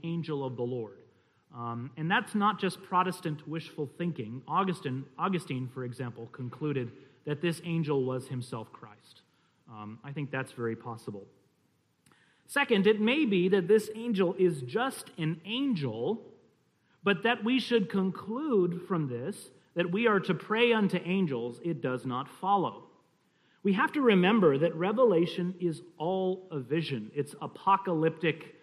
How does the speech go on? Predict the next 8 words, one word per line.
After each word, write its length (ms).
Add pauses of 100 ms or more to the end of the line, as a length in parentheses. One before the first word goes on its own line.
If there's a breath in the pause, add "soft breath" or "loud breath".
(360 soft breath)
uh, 260
literature. 800 (480 loud breath)
It's 340
not 260
everything 500
makes 380 (560)
perfect 440
sense. 320